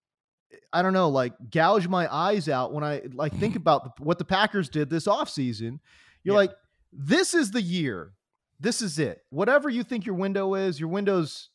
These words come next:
Speaker 1: twenty twenty-two. And if you thought the window was longer, then you're stupid. The window's twenty twenty-two.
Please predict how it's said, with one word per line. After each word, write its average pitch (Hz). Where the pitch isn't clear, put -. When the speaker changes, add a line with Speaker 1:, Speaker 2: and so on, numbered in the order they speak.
Speaker 1:
twenty 135
twenty-two. 92
And 175
if 175
you 285
thought 285
the 277
window 220
was 160
longer, 185
then 165
you're 165
stupid. -
The 180
window's 311
twenty 226
twenty-two. -